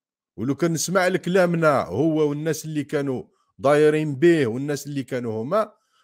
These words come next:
لو كان رانا مرينا بهذيك المرحلة وراه الجزائر في وضع واحد آخر.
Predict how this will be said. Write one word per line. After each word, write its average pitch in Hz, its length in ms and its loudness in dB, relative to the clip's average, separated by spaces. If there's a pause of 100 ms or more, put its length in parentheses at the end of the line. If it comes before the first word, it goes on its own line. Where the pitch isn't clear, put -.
لو 120 120 -6
كان 139 240 -2
رانا 139 240 0
مرينا 135 440 -2
بهذيك 151 360 -6
المرحلة 123 640 -6 (240)
وراه 135 260 0
الجزائر 135 480 -2
في 151 120 -6
وضع 107 280 -2
واحد 85 280 -8
آخر. - 220 -10